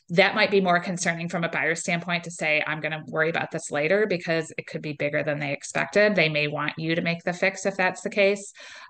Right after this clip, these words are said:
Um, and then the other consideration is, could it actually get fixed before closing?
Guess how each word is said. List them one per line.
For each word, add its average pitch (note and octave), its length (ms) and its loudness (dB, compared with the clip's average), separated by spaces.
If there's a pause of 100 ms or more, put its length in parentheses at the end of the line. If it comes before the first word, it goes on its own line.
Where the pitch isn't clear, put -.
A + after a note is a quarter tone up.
Um, F#3 240 6
and G3 140 6
then G3 80 6
the F#3+ 160 6
other F3+ 220 6
consideration E3+ 640 -2
is, D#3+ 140 -8
could - 200 -2
it D#3+ 100 -4
actually D3+ 360 -4
get - 160 -8
fixed - 320 -12
before - 280 -2
closing? F#2 540 0